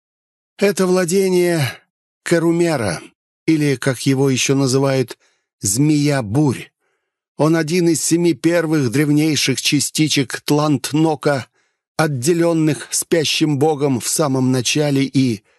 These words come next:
фактически правящим этим континентом. Тварь опасная. Насколько нам известно, владеет стихиями воды и воздуха. По силе примерно равен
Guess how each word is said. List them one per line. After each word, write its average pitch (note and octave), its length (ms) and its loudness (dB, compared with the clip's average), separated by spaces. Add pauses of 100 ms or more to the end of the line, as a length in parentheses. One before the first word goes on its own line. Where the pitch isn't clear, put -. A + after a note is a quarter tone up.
(240)
фактически D#3+ 800 -2
правящим B2+ 760 -2
этим A#2+ 360 -2
континентом. A2+ 920 -2 (600)
Тварь G#3 280 0
опасная. C3+ 840 -4 (300)
Насколько C3+ 480 -2
нам C#3 200 0
известно, C#3 480 0
владеет C#3 500 0
стихиями D3 640 0
воды C#3 460 0
и C#3 160 0
воздуха. A#2 720 -2 (580)
По F#3 120 0
силе G3 320 0
примерно D#3+ 680 0 (340)
равен D#3+ 540 0